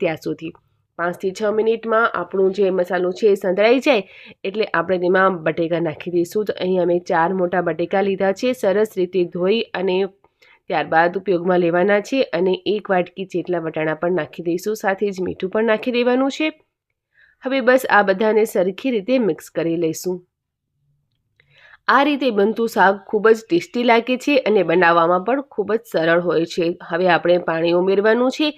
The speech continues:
તો એક ગ્લાસ જેટલું પાણી ઉમેર્યું છે. બટેકા અને વટાણા ડૂબે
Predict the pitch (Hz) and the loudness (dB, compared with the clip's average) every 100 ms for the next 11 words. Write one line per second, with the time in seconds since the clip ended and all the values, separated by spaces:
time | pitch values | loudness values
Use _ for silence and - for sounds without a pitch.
0 | - - _ - - 240 - 220 196 202 | -12 -20 _ -2 0 -2 0 2 2 2
1 | - 185 185 190 175 165 180 - 185 170 | -2 -2 0 0 0 2 2 0 0 0
2 | 180 180 196 170 - _ _ _ _ _ | 0 -2 -2 -2 -6 _ _ _ _ _
3 | _ _ _ 175 185 214 226 226 214 196 | _ _ _ -4 2 2 4 2 2 2
4 | 202 175 165 175 175 185 185 233 226 | 4 4 2 2 4 4 2 -2 -2